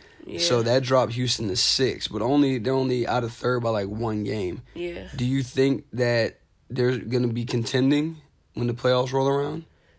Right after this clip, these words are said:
Speaker 2: For, like, a championship?
Speaker 1: Yeah.
Speaker 2: Um, I think they'll be close.
Speaker 1: Mm-hmm.
Speaker 2: Um,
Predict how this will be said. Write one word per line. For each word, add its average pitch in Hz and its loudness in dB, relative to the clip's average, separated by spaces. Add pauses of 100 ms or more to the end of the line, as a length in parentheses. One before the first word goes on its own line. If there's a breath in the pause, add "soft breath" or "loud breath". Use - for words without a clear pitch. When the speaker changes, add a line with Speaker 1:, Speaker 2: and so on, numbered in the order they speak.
(200 soft breath)
Speaker 2:
For, - -12
like, 185 -2
a 160 -6
championship? 240 -8
Speaker 1:
Yeah. 147 -2 (1200 loud breath)
Speaker 2:
Um, 240 0 (120)
I 233 -2
think 277 -10
they'll 226 -2
be 190 -6
close. 180 -6
Speaker 1:
Mm-hmm. - -8
Speaker 2:
Um, 170 -4